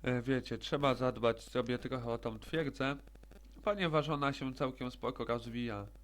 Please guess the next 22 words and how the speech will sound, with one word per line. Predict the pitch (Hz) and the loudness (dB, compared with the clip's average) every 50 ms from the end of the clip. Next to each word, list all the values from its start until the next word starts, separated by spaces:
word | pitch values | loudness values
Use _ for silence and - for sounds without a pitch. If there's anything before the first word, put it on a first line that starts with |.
| - 156 | -16 -10
surowców | - - 156 139 139 139 - - 131 123 | -6 -2 2 2 2 2 0 -4 -6 -4
nie | 123 123 131 123 | 0 0 0 2
brakuje, | 135 127 127 127 - - 135 131 127 123 120 120 - - - - - - - - | 2 2 0 0 0 0 2 2 2 2 0 -2 -4 -10 -18 -20 -20 -20 -8 -2
a | - 123 127 | -2 -2 2
to, | - - 160 | 2 2 2
co | 156 - 151 | 2 0 -4
się | - - 135 | -4 -4 -4
dzieje | 135 131 151 147 135 127 | 0 0 2 2 2 2
na | 127 123 120 113 113 - - | 2 2 2 2 0 -4 -8
W | 117 117 135 135 | -6 -2 -2 2
dziesięć | 135 165 170 170 - 151 127 127 | 2 2 2 2 0 -2 0 0
albo | 135 127 120 120 131 | -2 0 0 0 -2
W | 127 120 - - 135 131 139 143 156 | -2 -4 -6 -10 -8 -4 -2 0 0
siedemnaście, | 151 - 143 120 120 113 123 131 135 139 135 - - 147 131 | 0 0 -2 -2 -2 -2 0 0 0 0 0 -2 -4 -4 -4
no | 123 127 | -4 -4
to | - 123 110 | -4 -6 -4
jest | 107 107 117 - - - - - | -4 -6 -6 -8 -12 -16 -18 -18
słabo, | - - - - 165 151 139 120 110 110 110 | -16 -12 -4 0 2 2 4 2 0 -2 -4
po | 104 - 107 | -4 -4 -4
prostu | - 123 127 139 139 - - 123 117 | -4 -4 -4 -6 -6 -6 -8 -10 -8
słabo. | - - 127 123 120 110 113 127 139 139 - - - - - - - - - - - - - - - - - - - - - - - - - - - - - - - - - - - - - - - - - - - - - - - - | -4 -2 0 0 0 0 -2 -2 -2 -4 -8 -14 -18 -20 -20 -20 -20 -20 -20 -20 -20 -20 -20 -20 -20 -20 -20 -20 -20 -20 -20 -20 -20 -20 -20 -20 -20 -20 -20 -20 -20 -20 -20 -20 -20 -20 -20 -20 -20 -20 -20 -20 -20 -20 -20 -20 -14 -10
Więc, | - 110 117 120 120 113 110 101 104 - - - | -8 -6 -6 -6 -6 -8 -8 -12 -14 -14 -16 -16